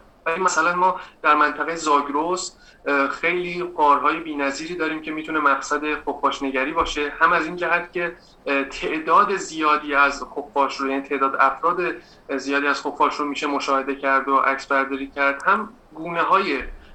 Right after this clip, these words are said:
متنوع و متعددی رو می‌شه دید. در مثلاً استان گلستان همینطور غار شیرآباد رو داریم که برای گونه‌های مختلفی می‌تونه مورد هدف باشه. در بلوچستان حتی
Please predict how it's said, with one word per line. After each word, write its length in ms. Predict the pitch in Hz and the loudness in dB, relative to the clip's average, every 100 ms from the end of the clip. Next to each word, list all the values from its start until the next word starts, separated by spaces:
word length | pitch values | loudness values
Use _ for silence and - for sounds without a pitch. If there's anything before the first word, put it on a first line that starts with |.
| - | -4
متنوع 540 | 143 - 135 135 135 | -4 0 2 2 2
و 120 | 131 | 2
متعددی 640 | 131 135 131 127 123 127 127 | 2 0 0 0 0 -4 -6
رو 80 | 127 | -6
می‌شه 240 | 127 135 | -6 -6
دید. 200 | 123 120 | -8 -4
در 240 | 147 151 151 - - - | 2 2 2 -6 -12 -4
مثلاً 680 | 147 143 147 156 160 139 151 | -2 2 4 4 2 0 -2
استان 300 | 151 156 160 | 0 0 2
گلستان 460 | 156 147 - 156 143 | 0 -2 2 0 2
همینطور 460 | 151 143 139 135 | 0 -2 -2 -2
غار 360 | 131 139 139 143 | 2 4 4 2
شیرآباد 640 | - 147 139 135 143 147 | 0 0 2 4 4 2
رو 120 | 147 | -2
داریم 360 | 147 143 143 139 | -2 -2 -2 -4
که 240 | 143 139 139 - - 127 | -4 -4 -4 -14 -18 -4
برای 280 | 135 135 135 | 2 2 0
گونه‌های 320 | 135 139 135 | -2 2 2
مختلفی 480 | 139 139 135 135 143 | 2 -2 -4 -4 -4
می‌تونه 280 | 147 143 147 | -10 -6 -2
مورد 260 | 143 139 | 2 2
هدف 340 | 139 135 139 - | 2 2 0 -4
باشه. 260 | 135 147 139 - - | -6 -6 -6 -10 -4
در 140 | 143 143 | 0 2
بلوچستان 880 | 147 143 139 151 143 170 180 151 - - 156 139 | 4 2 0 -4 -2 0 0 0 -8 -8 -2 0
حتی 200 | 165 | 2